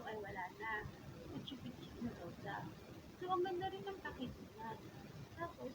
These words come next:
may mga nakalagay din dito, ah, "Keep powder away from children, nose, and mouth. Avoid contact with that." So, yun yung paalala na bawal din kasi, di ba?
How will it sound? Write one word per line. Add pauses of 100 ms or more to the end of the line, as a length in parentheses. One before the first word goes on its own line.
may
mga
nakalagay
din
dito, (1120)
ah, (640)
"Keep
powder
away
from
children,
nose,
and
mouth.
Avoid (160)
contact
with
that." (240)
So, (560)
yun
yung
paalala
na
bawal
din (160)
kasi,
di
ba?